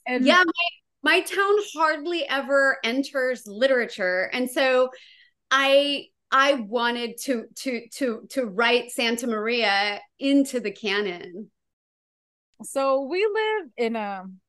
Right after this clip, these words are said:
Speaker 1: in a cancel culture society, and being honest is very hard. Honesty is something that we've associated with your writing.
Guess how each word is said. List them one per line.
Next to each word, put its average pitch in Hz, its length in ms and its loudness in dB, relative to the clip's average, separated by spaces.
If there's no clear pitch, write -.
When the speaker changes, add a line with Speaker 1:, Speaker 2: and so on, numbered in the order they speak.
Speaker 1:
in 233 160 0
a 247 60 -2
cancel 247 420 -4
culture 214 320 -10
society, 165 640 -10
and 196 280 -12
being 240 300 -6
honest 208 400 -10
is 170 180 -16
very 175 360 -12
hard. 151 380 -16
Honesty 247 680 -6
is 190 180 -12
something 196 600 -8
that 190 100 -14
we've 202 220 -8
associated 185 880 -8
with 170 180 -14
your 170 300 -10
writing. 156 560 -14